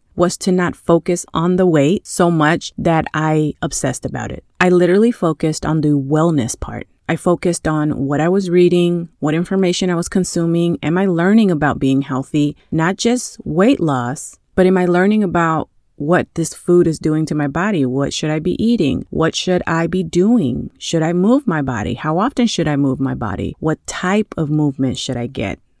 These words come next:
How do I switch things up so that my body doesn't plateau? How do I keep active so that I age gracefully? We focus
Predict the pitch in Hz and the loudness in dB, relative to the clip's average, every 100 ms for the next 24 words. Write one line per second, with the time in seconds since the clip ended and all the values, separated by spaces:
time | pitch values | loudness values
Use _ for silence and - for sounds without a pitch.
0 | _ - 151 175 185 185 - - 180 185 | _ -4 0 2 0 -4 -10 -4 -2 -2
1 | - 196 185 170 160 175 165 160 175 151 | -2 -2 0 0 -2 -4 -2 -2 -2 -2
2 | 147 156 160 147 170 - 175 - 208 185 | 0 0 0 -2 -4 -4 -6 -4 -2 -2
3 | 101 65 _ _ - 160 180 190 - 185 | -4 -8 _ _ -6 0 0 0 -2 -6
4 | - 143 175 - 151 - 160 151 - 147 | -4 -4 -6 -4 -6 -4 -2 -2 -2 -4
5 | 147 - 151 156 151 135 - - 143 175 | -6 -4 -2 0 0 -2 -12 -6 -2 -2
6 | - - 113 69 - _ - 180 185 - | -4 -8 -10 -12 -16 _ -4 0 0 -2
7 | 180 180 - 202 208 | 0 0 0 -2 -4